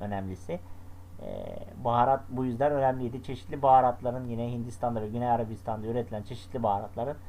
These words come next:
dünyaya, e, ya da Avrupa kıtasına ya da en yakın alanlara, e, ulaşımını sağlayan bir yol olarak karşımıza çıkıyor diyebiliriz.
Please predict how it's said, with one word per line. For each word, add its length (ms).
dünyaya, 680
e, 80
ya 100
da 60
Avrupa 300
kıtasına 340
ya 80
da 40
en 220
yakın 260
alanlara, 500
e, 340
ulaşımını 440
sağlayan 480
bir 100
yol 180
olarak 280
karşımıza 460
çıkıyor 420
diyebiliriz. 640